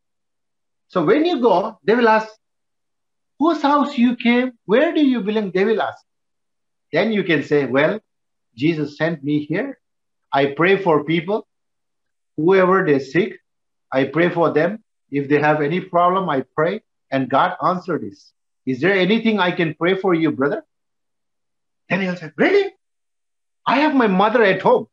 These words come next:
who is very sick. Can you pray?" "Yes." And you go there, you pray, and that mother gets healed. What happened? Our Indian culture is,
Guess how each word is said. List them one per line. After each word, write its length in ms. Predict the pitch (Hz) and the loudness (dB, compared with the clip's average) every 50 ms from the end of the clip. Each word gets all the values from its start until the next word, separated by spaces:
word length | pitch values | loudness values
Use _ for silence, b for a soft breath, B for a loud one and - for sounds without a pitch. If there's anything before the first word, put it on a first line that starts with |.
| _ _ _ _ | _ _ _ _
who 80 | - 262 | 0 2
is 120 | 254 - | 2 0
very 260 | 262 - 220 277 349 320 | 0 -2 -2 -2 -2 -4
sick. 360 | - - 233 180 - - - _ _ _ _ _ _ _ _ - | -4 -4 -6 -6 -6 -10 -20 _ _ _ _ _ _ _ _ -2
Can 140 | 202 226 | 0 2
you 80 | 262 269 | 2 0
pray?" 340 | - 285 349 381 320 - _ _ _ _ _ _ _ _ _ _ _ _ - | 0 -2 -4 -4 -6 -10 _ _ _ _ _ _ _ _ _ _ _ _ -12
"Yes." 200 | - 151 180 - - - _ _ _ _ _ _ _ _ _ _ - | -10 -10 -10 -12 -16 -20 _ _ _ _ _ _ _ _ _ _ -4
And 160 | 208 226 233 | -2 0 0
you 120 | 240 254 202 240 | 0 0 2 2
go 160 | 277 294 302 | 2 2 2
there, 260 | 285 240 233 262 - _ _ - | 2 2 0 0 -4 _ _ -6
you 200 | 151 196 214 - | -4 -4 -4 -2
pray, 400 | - 254 277 262 220 226 277 - _ _ _ _ _ _ _ _ _ _ _ _ _ - | -2 0 0 2 0 0 -2 -6 _ _ _ _ _ _ _ _ _ _ _ _ _ -12
and 120 | 165 160 | -6 -4
that 140 | 165 175 151 165 | -4 -4 -2 0
mother 260 | 180 214 226 269 254 202 | 0 2 2 2 2 2
gets 260 | 226 240 240 240 - | 2 0 0 0 -4
healed. 400 | - 247 269 240 208 214 - - _ _ - | -2 0 2 4 4 2 0 -2 _ _ -4
What 140 | - 220 | -2 0
happened? 320 | 233 233 - 202 160 - - _ _ _ _ _ _ _ _ _ _ _ _ _ _ _ _ _ _ _ _ _ _ _ _ _ _ _ _ _ | 0 0 -2 -4 -6 -8 -10 _ _ _ _ _ _ _ _ _ _ _ _ _ _ _ _ _ _ _ _ _ _ _ _ _ _ _ _ _
Our 200 | - 139 139 139 | -6 -4 -4 -2
Indian 400 | 143 135 143 175 196 240 226 208 | -2 -4 -4 -2 0 0 -2 0
culture 360 | - 165 151 143 147 - 170 156 | 0 -2 -2 -2 -2 -4 -6 -4
is, 240 | - 107 113 - | -4 -6 -10 -12